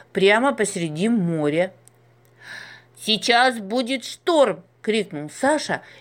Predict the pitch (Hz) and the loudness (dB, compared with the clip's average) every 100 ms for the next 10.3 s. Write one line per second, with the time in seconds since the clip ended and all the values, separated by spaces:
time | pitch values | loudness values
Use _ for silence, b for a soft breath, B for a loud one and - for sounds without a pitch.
0 | - 185 - 254 214 196 202 269 262 208 | -8 -4 2 4 4 2 2 2 2 0
1 | 175 240 220 202 180 185 254 208 151 135 | 0 2 2 0 -4 2 4 4 2 -6
2 | B B 190 180 185 254 320 - 349 381 | B B -4 0 2 2 2 0 2 2
3 | - 415 320 - 214 208 208 254 214 170 | 6 6 6 4 2 2 2 4 4 2
4 | 131 - b b b b b b b _ | -4 -10 b b b b b b b _
5 | _ _ 330 349 359 381 381 392 370 277 | _ _ 4 6 6 6 6 6 4 4
6 | 359 339 - _ 392 403 440 427 381 330 | 0 0 -6 _ 6 8 8 6 6 4
7 | 294 254 202 - _ 175 190 202 202 202 | 2 0 -2 -8 _ -4 2 4 2 2
8 | 196 196 196 196 175 165 - - b b | 4 4 4 2 2 0 -6 -12 b b
9 | b - 254 254 269 269 220 262 311 269 | b -2 2 4 4 4 2 2 4 4
10 | 190 143 - | 4 2 -2